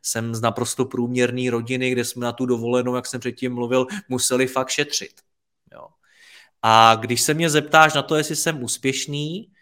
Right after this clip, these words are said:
tak, eh, co se týče toho, kam jsem došel v biznisu, tak v mý rodině jsem došel nejdál. Eh,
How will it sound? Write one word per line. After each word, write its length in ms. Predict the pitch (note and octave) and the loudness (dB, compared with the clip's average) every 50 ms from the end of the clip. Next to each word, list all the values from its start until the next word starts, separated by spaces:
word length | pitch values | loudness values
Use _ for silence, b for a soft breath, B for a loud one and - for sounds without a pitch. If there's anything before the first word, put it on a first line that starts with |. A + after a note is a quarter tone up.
| b b b b b _ _ _ | b b b b b _ _ _
tak, 500 | - C#3 C3+ C3+ C3+ C3 C3+ C3+ - - | 4 6 8 8 8 6 4 0 -2 -2
eh, 680 | C#3+ C3+ C3+ C#3 C#3 C#3 C3+ C#3 C3+ C3+ C3+ C3+ C3+ C3 C3 - - _ _ _ _ _ _ _ _ | 0 2 2 2 0 0 0 0 0 0 0 0 -2 -4 -6 -10 -18 _ _ _ _ _ _ _ _
co 200 | - - - D3+ | -12 -8 -4 -4
se 200 | C#3+ - - E3+ | -2 0 2 0
týče 540 | D#3+ E3 - - D#3+ E3 E3 - - F#3+ F#3 | 0 0 -4 -10 -10 -8 -6 -2 0 0 0
toho, 400 | F3+ F3+ - D#3+ D#3 D#3+ E3+ E3 | 0 -2 -2 0 0 2 2 0
kam 260 | E3 - - C#3 D3 | 0 0 -2 -2 -2
jsem 260 | D3 - - E3+ D#3+ D3+ | -2 -4 -6 -6 -4 -4
došel 360 | D3+ D3 - - E3 D#3 D3+ | -4 -4 -4 -4 -4 -6 -6
v 80 | C#3 | -4
biznisu, 840 | C3 C3+ C3 B2+ B2+ C3 C3 B2+ - - - B2+ A#2 A#2+ C3 - - _ _ _ _ _ | -4 -2 -2 -2 -4 -6 -6 -4 -4 -6 -6 -6 -6 -8 -8 -10 -14 _ _ _ _ _
tak 200 | - B2 B2 A#2+ | -12 -10 -10 -10
v 140 | B2 A#2+ A#2+ | -12 -12 -12
mý 300 | B2 B2+ C3 D3 D#3 E3+ E3+ | -10 -8 -6 -4 -4 -2 -2
rodině 720 | D#3 D3 C#3 C#3+ D3 C#3+ C#3+ C#3+ C#3 C#3 C#3 C#3 - - - | -2 -4 -4 -6 -6 -4 -2 -2 -2 -2 -4 -8 -12 -14 -10
jsem 220 | - - - C3 | -8 -6 -6 -4
došel 340 | C3 C3+ B2+ - - C#3 C3 | -4 -4 -6 -6 -6 -6 -6
nejdál. 540 | C3 B2+ B2 A#2+ A2 G2+ - - C#2 - - _ _ _ _ _ _ _ _ _ _ _ A#2 A2+ A2+ _ _ _ b b b b b b b b b b b b b b b b _ _ - | -6 -6 -6 -6 -6 -8 -8 -8 -12 -14 -18 _ _ _ _ _ _ _ _ _ _ _ -20 -20 -20 _ _ _ b b b b b b b b b b b b b b b b _ _ -2
Eh, 1000 | A#2 A#2+ A#2+ A#2 A#2 A#2 A#2 A#2 A#2 A#2 A#2 A#2 A#2 A#2 A#2 A#2 - - - | 0 2 4 4 6 6 6 6 6 6 4 4 4 2 0 -2 -4 -10 -18